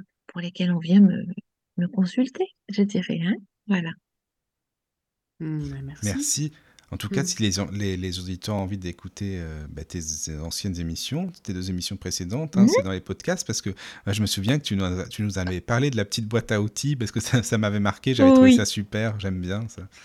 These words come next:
Speaker 3: Donc, voilà.
Speaker 1: Oui, mais, mais voilà, c'est ça, c'est-à-dire, tu vois, on peut avoir, on peut avoir un petit problème, euh, euh,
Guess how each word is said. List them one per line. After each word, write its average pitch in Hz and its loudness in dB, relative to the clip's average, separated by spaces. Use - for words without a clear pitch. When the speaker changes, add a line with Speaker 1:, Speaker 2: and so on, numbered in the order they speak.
Speaker 3:
Donc, 110 -2
voilà. 247 8
Speaker 1:
Oui, 302 4
mais, 220 8
mais 220 8
voilà, 269 6
c'est 277 -2
ça, 311 -2
c'est-à-dire, 233 0
tu - -10
vois, 269 0
on 226 0
peut 214 -2
avoir, 208 -6
on - -20
peut 196 -2
avoir 202 2
un 202 6
petit - -4
problème, 214 0
euh, 180 -4
euh, - -2